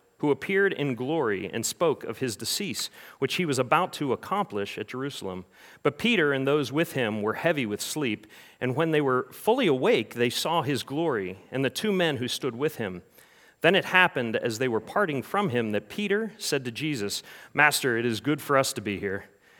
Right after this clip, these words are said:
And let us make three tabernacles, one for you, one for Moses, and one for Elijah," not knowing what he said. While he was saying this, a cloud came and overshadowed them, and they were fearful as they entered the cloud.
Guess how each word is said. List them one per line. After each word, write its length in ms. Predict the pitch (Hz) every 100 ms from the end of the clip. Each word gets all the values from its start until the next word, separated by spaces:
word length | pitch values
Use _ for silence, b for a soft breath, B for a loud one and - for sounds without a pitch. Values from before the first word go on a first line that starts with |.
| b b
And 120 | 120
let 120 | 156
us 120 | 147
make 380 | 160 151 - - B
three 280 | - 202 233
tabernacles, 760 | - 208 247 131 104 - 92 120
one 200 | 156 170
for 120 | 135
you, 280 | 123 160 226
one 200 | 117 120
for 120 | -
Moses, 440 | 117 151 202 220
and 100 | 165
one 120 | 160 170
for 160 | 175
Elijah," 560 | 165 175 190 143 107 92 - b b b b
not 220 | 120 131
knowing 360 | 131 143 120 101
what 120 | 110
he 60 | 104
said. 420 | - 131 107 - - _ b b b b b
While 140 | 135 151
he 60 |
was 120 | 131
saying 340 | - 226 220 151
this, 180 | 135 -
a 60 |
cloud 480 | - 190 185 156 123
came 320 | - 107 104
and 80 | 104
overshadowed 600 | 120 120 - 135 131 113
them, 260 | 107 98 90 B B B B -
and 140 | 131
they 100 | 139
were 120 | 123
fearful 640 | - 196 202 - 127 110 -
as 160 | 120
they 160 | 123 113
entered 320 | 160 - 107
the 60 | -
cloud. 440 | 113 101 90